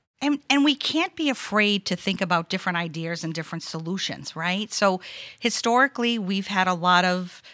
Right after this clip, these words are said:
subsidy sources and a lot of resources that are targeted for owner occupants, right? Thinking that if an owner is occupied and they receive the benefit,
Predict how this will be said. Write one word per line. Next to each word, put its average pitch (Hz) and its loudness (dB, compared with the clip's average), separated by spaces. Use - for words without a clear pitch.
subsidy 185 2
sources 185 -2
and 165 0
a 160 0
lot 170 4
of 165 -4
resources 185 0
that 170 -4
are 175 -2
targeted 180 -2
for - -2
owner 185 0
occupants, 160 -2
right? 175 0
Thinking 190 0
that 175 4
if 175 -2
an 170 -2
owner 202 2
is 180 -2
occupied 180 0
and 160 -4
they 175 -4
receive 180 -4
the 170 -2
benefit, 175 0